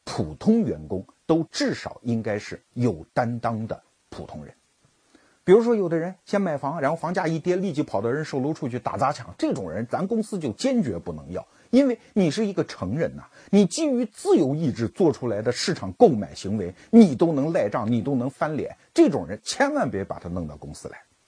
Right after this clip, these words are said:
第二，就是你公司必须要有一些精英，这些精英之间要形成一种风气，它是用一种精神贵族的荣誉感要求自己，以一种手艺人的创新精神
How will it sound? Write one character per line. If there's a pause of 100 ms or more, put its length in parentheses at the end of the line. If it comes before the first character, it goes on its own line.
(480)
第
二， (680)
就
是
你
公
司 (120)
必
须
要
有
一
些
精
英， (240)
这
些
精
英
之
间
要
形
成
一
种
风
气， (240)
它
是
用
一
种
精
神
贵
族
的
荣
誉
感
要
求
自
己， (260)
以
一
种
手
艺
人
的
创
新
精
神